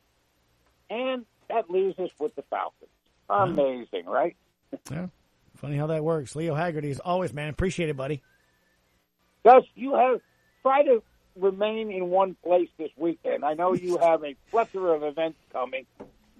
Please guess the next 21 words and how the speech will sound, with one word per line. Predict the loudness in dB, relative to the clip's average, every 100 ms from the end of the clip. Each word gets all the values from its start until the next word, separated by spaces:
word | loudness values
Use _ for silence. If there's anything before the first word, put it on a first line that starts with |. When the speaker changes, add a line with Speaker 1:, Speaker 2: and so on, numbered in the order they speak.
| 8
Speaker 1:
I'm | 8
heading | 8 0 0
down | 2 2 2
to | 4
watch | 4 4 0
the |
number | -2 -2 0 -4
three | -6 -8 -6 -4
team | -4 -6
in |
the | -8
country, | 2 2 2 -8
the | -8 -6
Cincinnati | -6 0 2 2
Bearcats. | 2 2 2 2 0 0 0
They're | 0
in | 0
town | 0 0 0
to | -4
take | -4 -4
on | -6 -6